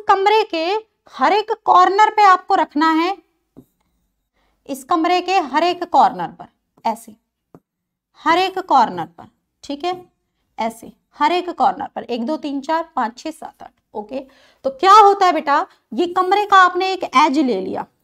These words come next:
ये इसका कोना और ये इसका कोना, ठीक है।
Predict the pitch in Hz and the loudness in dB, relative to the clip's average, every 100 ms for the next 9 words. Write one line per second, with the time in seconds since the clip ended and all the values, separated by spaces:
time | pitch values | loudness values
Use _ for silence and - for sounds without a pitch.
0 | 214 311 370 359 370 370 370 349 339 359 | -4 -2 0 -2 0 0 0 0 0 0
1 | 403 - _ - 240 226 311 320 302 - | -4 -12 _ -10 -8 -2 -2 -2 -4 -6
2 | 220 202 156 - _ _ _ 214 240 320 | -6 -6 -14 -18 _ _ _ -14 -8 -10